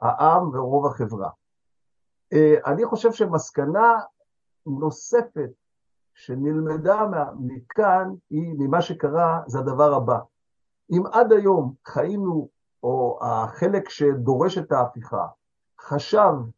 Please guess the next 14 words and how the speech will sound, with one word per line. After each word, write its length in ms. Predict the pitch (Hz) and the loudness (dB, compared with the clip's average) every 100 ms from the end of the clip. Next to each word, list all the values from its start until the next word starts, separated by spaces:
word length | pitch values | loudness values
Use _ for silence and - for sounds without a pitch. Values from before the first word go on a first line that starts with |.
| _ _ _ _ - | _ _ _ _ -18
שהמחסום 1800 | - 160 156 151 156 _ 151 147 143 151 165 110 - - 226 247 240 - _ _ | -6 2 4 2 0 _ -6 -4 -2 0 0 -4 -4 4 6 6 0 -12 _ _
שמפריד 720 | - 160 156 160 175 214 160 | -6 0 0 0 0 0 2
בינו 560 | 143 165 180 196 143 113 _ _ _ | 0 2 2 2 2 -2 _ _ _
לבין 460 | 110 139 139 202 214 | -2 0 2 0 0
גן 180 | 180 175 | 0 0
עדן 420 | 196 170 135 110 104 110 _ _ _ _ | 0 -2 -2 -4 -10 -18 _ _ _ _
זה 200 | 113 139 | -6 -4
בית 220 | 156 180 | -2 -2
המשפט 440 | 190 147 - 180 180 | -4 -4 -4 -4 -2
העליון, 540 | 165 160 202 190 196 - _ _ _ _ | -2 0 0 -2 -8 -14 _ _ _ _
הוא 120 | 131 | 0
למד 300 | 143 160 202 | 4 4 6
על 80 | 202 | 4
בשרו 760 | 165 151 - 147 190 180 185 | 2 -2 -2 -2 -2 -2 -4